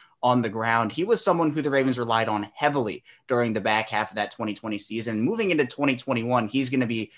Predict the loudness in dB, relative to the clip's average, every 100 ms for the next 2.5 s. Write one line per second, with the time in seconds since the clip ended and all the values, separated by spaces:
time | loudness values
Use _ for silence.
0 | _ -8 2 4 6 4 -2 0 0 0
1 | -2 0 2 4 4 4 4 4 2 0
2 | -2 2 4 4 2